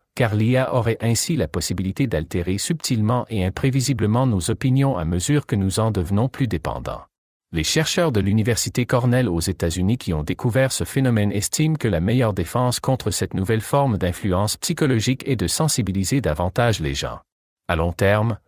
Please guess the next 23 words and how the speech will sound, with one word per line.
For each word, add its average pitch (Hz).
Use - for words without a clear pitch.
d'autres 139
défenses, 90
telles 147
que -
la 92
transparence 120
imposée 117
par 85
les 78
régulateurs 110
sur -
le 85
fonctionnement 147
des 87
algorithmes 98
d'I 95
A 113
et 113
les 90
biais 123
humains 123
qui 135
limitent, 107